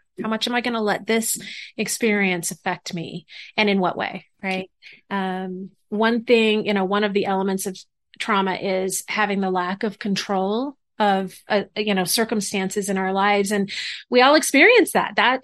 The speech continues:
that is a thing that happens. We lose a job, we get a divorce, the, you know, I, I, you know, I, I want to maintain this thing that's being taken from me. And I don't have,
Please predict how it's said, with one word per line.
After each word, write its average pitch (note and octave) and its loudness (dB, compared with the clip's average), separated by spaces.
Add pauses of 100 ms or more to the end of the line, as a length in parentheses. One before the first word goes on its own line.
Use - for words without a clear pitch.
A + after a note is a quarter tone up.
(140)
that A#3 4
is C4 4
a A#3+ 0
thing C4 2
that B3+ -2
happens. G3+ 0
We F#3 -2
lose G3 -4
a G#3 -2
job, B3+ 2
we G3 -2
get F#3+ -4
a F#3 -6
divorce, B3+ 2
the, - -4
you A3+ 2
know, G3 2
I, - -2
I, - -4
you A3+ -2
know, G#3 -2
I, A#3+ 4
I - 4
want A#3+ 2
to B3+ 2
maintain A#3+ 0
this B3 2
thing A#3 0
that's G3 -2
being G3+ -2
taken G3 -4
from F#3+ -8
me. - -10 (520)
And G#3+ 2
I G#3 2
don't A#3+ 4
have, G#3 2